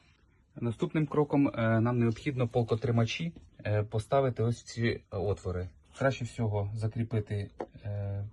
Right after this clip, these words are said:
плоскогубцями і молотком вдарити по, по, е, полкотримачу.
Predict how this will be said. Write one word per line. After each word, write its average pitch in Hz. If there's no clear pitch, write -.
плоскогубцями 139
і 160
молотком 123
вдарити 101
по, 113
по, -
е, 95
полкотримачу. 101